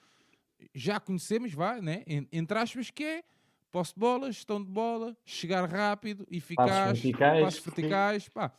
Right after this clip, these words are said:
Speaker 1: O, o, o, o Enzo, eu acho que foi o João Paulo que disse isto no <laughs> último jogo, ou o João já tinha dito,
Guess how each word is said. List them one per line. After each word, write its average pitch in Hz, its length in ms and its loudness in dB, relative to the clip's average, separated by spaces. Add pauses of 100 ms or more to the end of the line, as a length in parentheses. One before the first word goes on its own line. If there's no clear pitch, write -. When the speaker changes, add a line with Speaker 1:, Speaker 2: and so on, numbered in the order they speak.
(280)
Speaker 1:
O, 165 120 -4
o, 147 960 -2
o, 165 120 2
o 151 80 6
Enzo, 139 300 0
eu 170 320 -2 (1300)
acho 170 120 -2
que - 40 -10
foi 196 100 2
o - 20 4
João 151 180 2
Paulo 147 200 0
que - 80 -20
disse 147 240 -4
isto - 140 -12
no 147 80 -4
<laughs> 131 60 -10
último 120 460 -8
jogo, 139 420 0
ou 120 220 -2
o 110 40 -2
João 123 220 -4
já 117 140 -4
tinha 110 200 -8
dito, 147 260 -6